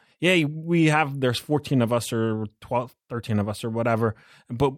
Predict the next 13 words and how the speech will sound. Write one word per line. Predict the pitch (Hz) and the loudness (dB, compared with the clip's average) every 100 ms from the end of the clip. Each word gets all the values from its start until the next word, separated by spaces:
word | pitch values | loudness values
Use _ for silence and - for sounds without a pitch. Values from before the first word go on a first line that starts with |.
| _ | _
we're | 160 165 | 2 2
doing | 139 214 202 | 4 4 4
a | 127 | 4
really | 127 175 170 | 4 4 4
bad | 139 147 147 135 | 4 2 2 0
job | 127 143 151 113 110 | 0 2 2 2 2
getting | 127 139 131 120 | 2 4 2 2
the | 123 | 0
word | 117 135 127 | 2 2 2
out | 127 123 - - | -2 -2 -6 -10
to | - | -2
more | 123 117 123 127 135 | 2 4 4 2 0
people. | - 135 143 104 | -2 -4 -4 -8